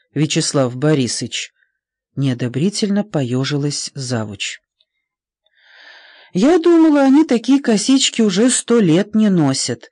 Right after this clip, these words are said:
заметила секретарша. «Может, у нас не носят, а там», сказала завуч. «Откуда они приехали-то?» «Откуда-то из Сибири»,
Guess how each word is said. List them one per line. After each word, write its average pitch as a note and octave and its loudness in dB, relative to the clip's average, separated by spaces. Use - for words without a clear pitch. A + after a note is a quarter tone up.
заметила E3 -2
секретарша. C#3+ -4
«Может, A#3 0
у G3+ 2
нас F#3 0
не F3 0
носят, D3+ -4
а A#2+ -6
там», C4+ 0
сказала B2 -4
завуч. A#2+ -6
«Откуда G3 0
они C#3+ 2
приехали-то?» D#3+ -2
«Откуда-то E4 0
из D4+ 4
Сибири», C4 2